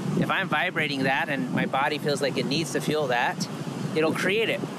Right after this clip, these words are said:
It'll send vibrations out to someone or something, and they'll do something, and then my mind will perceive, "Okay,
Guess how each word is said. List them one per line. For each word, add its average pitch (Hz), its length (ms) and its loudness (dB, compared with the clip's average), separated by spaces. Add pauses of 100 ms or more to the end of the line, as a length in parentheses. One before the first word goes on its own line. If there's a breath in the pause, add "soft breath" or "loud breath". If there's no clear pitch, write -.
(360)
It'll 151 160 2
send 170 280 0
vibrations 156 540 0
out 156 260 0
to 143 220 0
someone 143 320 2
or 139 60 2
something, 160 400 0 (480)
and 139 240 2
they'll 143 100 4
do 143 140 2
something, 147 420 2
and 139 140 2
then 139 160 2
my 127 200 2
mind 131 320 2
will 135 60 2
perceive, 135 300 0
"Okay, 156 320 2